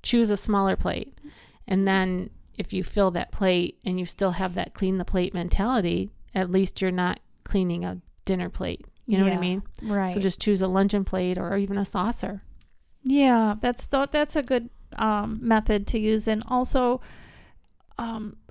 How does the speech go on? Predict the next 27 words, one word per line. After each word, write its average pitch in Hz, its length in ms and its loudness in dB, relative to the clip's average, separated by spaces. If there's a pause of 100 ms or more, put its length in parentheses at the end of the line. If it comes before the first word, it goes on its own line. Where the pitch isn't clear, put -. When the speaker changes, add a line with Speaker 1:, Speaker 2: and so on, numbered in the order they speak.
Speaker 2:
somehow 233 680 2
there 233 160 2
has 226 380 0
to, 240 340 -2
you 226 120 -4
have, 240 240 -2
kinda 302 260 -2
have 269 140 -2
to 220 80 -2
get - 180 -6
rid 247 120 -2
of 240 120 0
that 214 160 -6
mentality 214 920 -4
of 208 460 -6 (280)
you 226 160 2
must 208 440 -4
finish 208 540 -6 (120)
everything 220 520 -2
on 226 180 -6
there 214 220 -2
because, 214 560 -6 (1000)
no, 254 500 4
it's - 240 -2
not 262 240 0
a 262 80 2
waste. - 640 2